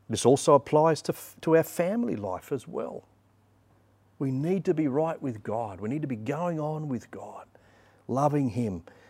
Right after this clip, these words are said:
spending time in His Word, listening to Him,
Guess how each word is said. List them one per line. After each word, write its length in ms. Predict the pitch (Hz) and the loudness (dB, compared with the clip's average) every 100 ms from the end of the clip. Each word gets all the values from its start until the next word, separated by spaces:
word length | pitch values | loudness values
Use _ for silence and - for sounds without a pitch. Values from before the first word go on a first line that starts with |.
| - - _ - | -20 -20 _ -12
spending 640 | - - 160 180 165 139 | -8 -2 2 2 4 2
time 380 | - 143 151 139 | 0 0 0 0
in 60 | |
His 140 | 110 101 | 0 -4
Word, 540 | 107 127 123 104 80 - - _ _ - | -2 -2 0 0 -2 -12 -20 _ _ -4
listening 500 | 117 170 - 143 120 | 0 0 -2 -4 -4
to 100 | 110 | -4
Him, 260 | 92 87 | -6 -10